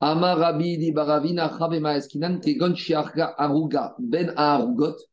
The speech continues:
Vero Yadinan Ikrusha, Achal Ishmena Achal, Demeshaevra Mimetav. Vient Rabbi di Baravina explique d'expliquer Rabbi Ishmael. On n'a pas bien compris. Dans le champ, il n'y a que les truffes noires.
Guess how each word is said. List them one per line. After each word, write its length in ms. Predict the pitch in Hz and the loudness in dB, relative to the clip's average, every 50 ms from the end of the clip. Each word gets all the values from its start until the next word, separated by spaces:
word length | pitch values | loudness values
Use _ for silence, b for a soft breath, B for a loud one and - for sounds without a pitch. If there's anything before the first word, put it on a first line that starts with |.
| _ _ _ _ _ _ | _ _ _ _ _ _
Vero 280 | - 151 170 175 180 202 | -2 0 2 2 2 2
Yadinan 580 | 202 202 185 160 156 170 175 196 202 208 196 - | 2 2 0 0 -2 -2 0 0 0 0 0 -2
Ikrusha, 600 | - 185 - - - - - - - - - - - - _ _ _ _ - | -4 -4 -4 -2 -2 -2 -2 -2 -2 -4 -4 -6 -10 -16 _ _ _ _ -4
Achal 460 | 143 156 156 - - 175 202 196 190 - | -2 -2 0 0 0 0 0 0 0 -2
Ishmena 560 | 175 151 - - - 160 160 156 147 135 127 | -2 -4 -2 -2 -2 0 0 2 0 0 0
Achal, 320 | - - 143 175 185 190 - - _ _ _ _ - | -2 -2 0 0 0 -2 -4 -10 _ _ _ _ -6
Demeshaevra 760 | - - 190 190 196 190 175 - 165 160 170 175 170 180 190 | -2 0 2 4 4 4 2 2 2 2 2 2 2 2 4
Mimetav. 440 | 190 180 165 156 143 - - 78 - - _ _ _ _ _ - | 4 2 2 2 0 0 -2 -8 -12 -14 _ _ _ _ _ -2
Vient 640 | 160 170 180 185 208 214 214 214 220 220 240 226 - | 0 2 2 2 2 4 4 4 4 2 2 0 0
Rabbi 440 | - 214 208 180 185 190 190 190 190 | 0 2 2 4 2 2 2 2 0
di 100 | 190 190 | 0 0
Baravina 400 | 165 175 175 170 170 196 190 180 | 0 0 0 0 0 2 2 0
explique 460 | 165 - - - _ 170 180 190 170 | 0 -2 -6 -10 _ -6 -4 -2 -2
d'expliquer 400 | 160 151 - - 160 160 180 160 | -2 -2 -4 -4 -6 -4 -2 -2
Rabbi 180 | 156 143 143 | 0 0 0
Ishmael. 280 | 135 - - 123 113 - - | -2 -4 -6 -10 -10 -8 -2
On 40 | - | 0
n'a 100 | 151 156 | 2 2
pas 100 | 180 180 | 4 4
bien 140 | 175 175 160 | 2 2 2
compris. 320 | 131 135 - - 110 - - - - | 2 0 -2 -4 -6 -8 -8 -4 -2
Dans 220 | 131 190 214 226 | 0 2 4 4
le 60 | 220 | 4
champ, 220 | 190 - - 190 208 | 2 2 2 2 2
il 60 | 208 | 2
n'y 40 | 185 | 2
a 60 | 170 | 2
que 100 | - 214 | 2 2
les 140 | 214 190 - | 2 2 2
truffes 240 | - 156 147 - | 0 -2 -2 0
noires. 260 | 139 120 - - - | -2 -2 -2 -6 -12